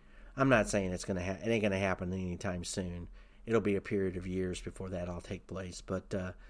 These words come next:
the economic collapse will, will trigger this. It happened in, remember,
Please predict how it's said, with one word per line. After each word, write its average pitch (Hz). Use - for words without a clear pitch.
the 101
economic 104
collapse 90
will, 90
will 98
trigger 90
this. 92
It 101
happened 98
in, 95
remember, 101